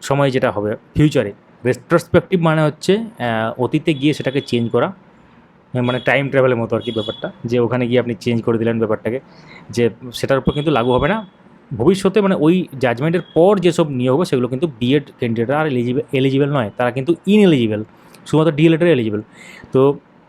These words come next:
prospective in nature বলা হয়েছে এবং, আহ, will not disturb the appointments of such candidates who had already been appointed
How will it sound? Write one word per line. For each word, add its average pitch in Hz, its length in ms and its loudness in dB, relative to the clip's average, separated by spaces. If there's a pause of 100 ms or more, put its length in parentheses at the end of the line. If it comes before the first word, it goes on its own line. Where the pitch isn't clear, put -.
(540)
prospective 170 420 2
in 160 60 4
nature 156 200 4
বলা 156 140 4
হয়েছে 156 160 2
এবং, 156 160 0
আহ, 120 640 -4
will 175 240 4
not 160 180 2 (120)
disturb 156 320 0
the 170 180 0
appointments 135 560 -2
of 123 100 -4 (140)
such 180 160 0 (100)
candidates 120 400 0 (800)
who 196 260 2
had 131 200 2
already 185 600 0 (160)
been 127 260 0 (120)
appointed 123 400 -2